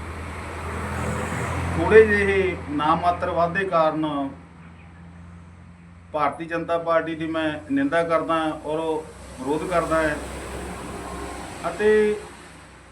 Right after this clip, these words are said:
ਸੰਵਿਧਾਨ ਦੇ ਮੁਤਾਬਕ ਅੱਠ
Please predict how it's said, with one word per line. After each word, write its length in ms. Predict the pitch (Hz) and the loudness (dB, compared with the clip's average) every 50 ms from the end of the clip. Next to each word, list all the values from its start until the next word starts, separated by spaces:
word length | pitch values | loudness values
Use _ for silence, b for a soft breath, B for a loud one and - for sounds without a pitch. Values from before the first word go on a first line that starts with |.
| - - - - - - - - - - - - - - - - - - - - - - - - | -20 -20 -20 -20 -20 -20 -20 -20 -20 -20 -20 -20 -20 -20 -20 -20 -20 -20 -20 -20 -20 -16 -10 -8
ਸੰਵਿਧਾਨ 480 | 196 190 180 170 180 165 147 143 156 | -6 -4 0 2 2 2 2 2 0
ਦੇ 100 | 160 196 | -2 -2
ਮੁਤਾਬਕ 480 | 202 202 190 - 175 175 175 175 185 190 190 190 196 190 196 190 190 190 - - - - - - - - - - - - - - - - - - - - 151 175 | -4 -4 -2 0 0 0 0 0 -2 -4 -4 -4 -2 -2 -2 -2 -4 -4 -8 -10 -12 -10 -10 -10 -10 -12 -12 -12 -12 -12 -12 -12 -14 -14 -16 -14 -8 -4 -2 -2
ਅੱਠ 160 | 190 - | -2 -2